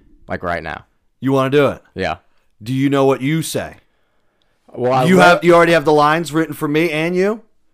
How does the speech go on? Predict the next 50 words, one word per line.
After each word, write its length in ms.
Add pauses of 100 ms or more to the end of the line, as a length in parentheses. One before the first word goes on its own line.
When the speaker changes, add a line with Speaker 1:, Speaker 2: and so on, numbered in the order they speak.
(120)
Speaker 2:
'Cause 100
I 100
know 160
Speaker 1:
No, 80
Speaker 2:
I 160
definitely 500
Speaker 1:
no, 80
you're 120
not 160
gonna 140
say 200
anything. 400
Speaker 2:
Oh, 280
okay, 220
okay, 260
okay. 180
Speaker 1:
Um, 500 (600)
I, 320
I 140
wrote 280
down 560 (320)
in 180
English 680
Speaker 2:
Yeah. 280 (440)
Speaker 1:
basically 720 (100)
what 180
I, 120 (120)
what 160
I'm 120
gonna 140
say. 420 (120)
Speaker 2:
Okay. 380 (520)
Speaker 1:
You're 120
just 120
gonna 100
have 120
to 60
bear 300
with 180
me 80
'cause 160
I'm 120
going 260
to 40
try 240
to 80
translate 600
it 100
real 260
time. 480